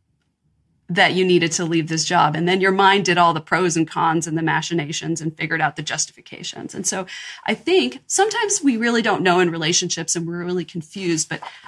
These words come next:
I think my job as a listener, as a friend, is to help you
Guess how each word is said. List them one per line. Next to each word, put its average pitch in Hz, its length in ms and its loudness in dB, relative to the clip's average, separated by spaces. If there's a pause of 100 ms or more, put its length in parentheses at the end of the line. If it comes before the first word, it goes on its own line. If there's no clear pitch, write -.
(120)
I 311 220 6
think 294 220 0
my 175 200 0
job 165 360 2
as 165 120 -4
a 156 60 -6
listener, 175 500 0
as 156 140 -8
a 151 40 -14
friend, 175 560 -4 (680)
is 196 180 0
to 185 100 -4
help 240 360 2
you 185 600 0